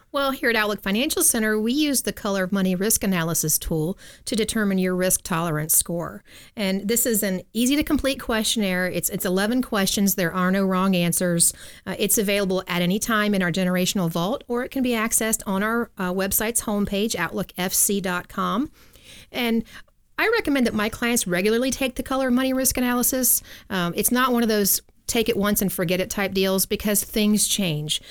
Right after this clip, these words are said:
So you wanna make sure that you keep on top of that. And, and there, this risk score then leads to the Color of Money report that's generated for you.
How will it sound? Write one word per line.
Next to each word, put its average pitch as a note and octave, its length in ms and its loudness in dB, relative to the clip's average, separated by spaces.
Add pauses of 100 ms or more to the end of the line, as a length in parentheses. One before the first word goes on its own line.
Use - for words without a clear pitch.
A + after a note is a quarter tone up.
(180)
So F#3+ 220 0
you F#3 260 2
wanna B3+ 160 2
make A#3 160 2
sure A3 160 2
that F#3 80 0
you G3 80 -2
keep G#3+ 240 -2
on F3+ 100 -2
top F#3 220 -2
of E3 60 -4
that. D#3 260 -6 (260)
And, G3+ 200 -4
and G#3+ 180 0
there, A#3 220 2
this A#3 260 2
risk D4 300 2
score G3 480 0 (200)
then B3 280 2
leads A#3+ 240 2
to - 100 0
the G3+ 80 0
Color G3 300 -2
of F#3 80 2
Money F#3+ 220 2
report F3+ 600 0 (220)
that's F#3 180 0
generated E3+ 480 0
for E3+ 220 -2
you. D#3+ 260 -2